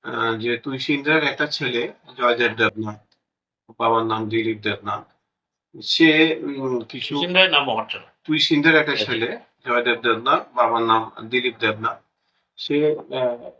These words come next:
Speaker 1: কিছু হেরোইন ড্রাগ নিয়ে এসে মোহরছড়া উত্তর পাড়াতে প্রভারঞ্জন দেবনাথ ওনার বাড়িতে গেছে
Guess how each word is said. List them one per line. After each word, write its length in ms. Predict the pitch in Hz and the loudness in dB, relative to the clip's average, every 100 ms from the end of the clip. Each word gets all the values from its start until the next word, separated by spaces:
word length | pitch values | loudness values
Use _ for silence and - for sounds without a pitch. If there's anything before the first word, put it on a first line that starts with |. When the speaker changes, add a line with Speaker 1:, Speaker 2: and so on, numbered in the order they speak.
| 113 143 | -16 -12
Speaker 1:
কিছু 480 | 127 147 143 120 110 | -6 -4 -4 -6 -6
হেরোইন 360 | 135 135 135 127 | -4 -2 -2 -2
ড্রাগ 340 | 120 123 131 | 6 6 6
নিয়ে 180 | 143 143 | 2 0
এসে 320 | 135 127 127 - - _ _ _ 131 | 0 -2 -2 -4 -6 _ _ _ -4
মোহরছড়া 480 | 131 147 - 170 | 0 0 0 4
উত্তর 460 | 170 151 156 160 147 | 4 2 -2 0 4
পাড়াতে 500 | - 117 110 127 208 _ - | 4 4 0 -4 -8 _ -2
প্রভারঞ্জন 720 | 135 127 135 151 147 143 143 _ _ _ _ _ - | 2 4 4 4 2 0 -4 _ _ _ _ _ -10
দেবনাথ 600 | 123 123 120 131 - - _ _ _ _ _ - | 4 4 6 6 4 0 _ _ _ _ _ -4
ওনার 260 | - 131 - | 4 6 8
বাড়িতে 380 | 127 113 123 | 4 6 2
গেছে 360 | 110 107 - | 4 0 -2